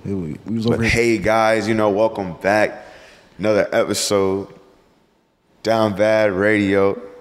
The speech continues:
Speaker 2: It's your boy. You know what I'm saying? No?
Speaker 1: You're not,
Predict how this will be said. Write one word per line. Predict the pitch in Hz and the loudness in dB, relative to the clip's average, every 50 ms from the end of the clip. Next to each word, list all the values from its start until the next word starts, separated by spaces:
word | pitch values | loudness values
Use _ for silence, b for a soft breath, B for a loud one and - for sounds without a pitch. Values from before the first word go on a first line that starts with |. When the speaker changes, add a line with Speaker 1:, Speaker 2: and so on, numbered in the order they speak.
| - _ _ _ _ _ _ _ _ _ _ - | -20 _ _ _ _ _ _ _ _ _ _ -14
Speaker 2:
It's | - - - | -8 -4 -2
your | 90 | -2
boy. | 82 76 76 90 101 107 117 117 107 98 95 92 92 95 - - - - - - | -2 -4 -4 -2 0 2 4 4 4 4 2 2 0 -2 -6 -12 -18 -20 -14 -6
You | 85 | -2
know | 101 104 | 0 2
what | 101 | 2
I'm | 101 | 0
saying? | - - 101 98 104 104 104 98 98 - - - - _ _ - - - - _ _ - | 0 -2 -4 -2 -2 -2 -4 -4 -8 -12 -20 -20 -20 _ _ -20 -20 -20 -20 _ _ -8
No? | 85 92 104 127 131 - - - - - | -6 -4 -4 -4 -6 -12 -20 -20 -12 -4
Speaker 1:
You're | 80 107 113 | 0 2 2
not, | 113 120 117 - | 4 2 2 0